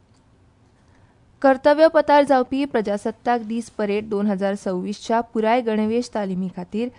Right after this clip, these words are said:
संरक्षण मंत्रालयान फुकट पास जाहीर केल्यात. हे पास ह्या म्हयन्याचे पंदरा आनी सोळा तारखेक मेळटले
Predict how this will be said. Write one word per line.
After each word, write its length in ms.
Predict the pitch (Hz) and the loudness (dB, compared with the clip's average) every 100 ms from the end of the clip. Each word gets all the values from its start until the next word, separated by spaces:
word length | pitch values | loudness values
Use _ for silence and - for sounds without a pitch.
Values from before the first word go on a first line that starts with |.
| _ _ - | _ _ -2
संरक्षण 420 | 240 247 247 285 | 0 0 -2 -2
मंत्रालयान 600 | 277 240 233 226 226 254 | 0 -2 -2 -2 -2 -4
फुकट 380 | - 233 233 233 - | -6 -6 -4 -4 -4
पास 260 | 202 208 | -6 -4
जाहीर 200 | 240 220 190 | -2 -2 -6
केल्यात. 280 | 190 185 190 _ _ _ _ _ - | -10 -10 -10 _ _ _ _ _ -4
हे 120 | 262 | -2
पास 320 | 269 277 285 302 | 0 2 2 2
ह्या 120 | 294 | 0
म्हयन्याचे 520 | 285 233 214 208 247 | 0 -2 -2 -2 -4
पंदरा 400 | 247 226 220 226 | -2 -2 0 0
आनी 220 | 226 226 | 0 -2
सोळा 280 | 247 214 196 190 | -4 -4 -6 -8
तारखेक 340 | 190 220 220 | -10 -8 -6
मेळटले 500 | 208 180 180 180 202 | -4 -4 -8 -8 -8